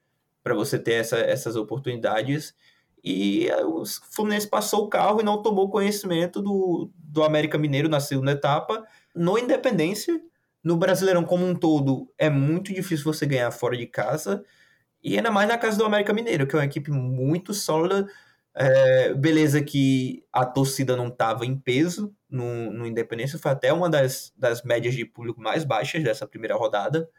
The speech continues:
mas ainda assim foi um resultado bem expressivo. Deu cartão de visitas pra como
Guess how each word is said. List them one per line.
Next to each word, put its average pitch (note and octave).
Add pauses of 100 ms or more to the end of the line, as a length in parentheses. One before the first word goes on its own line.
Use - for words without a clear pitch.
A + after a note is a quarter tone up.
(540)
mas A#2+
ainda A#2+
assim B2+
foi B2
um E3
resultado D3+
bem C3
expressivo. E3 (240)
Deu A#2
cartão C3+
de C3
visitas C#3+ (540)
pra A#2+
como D#3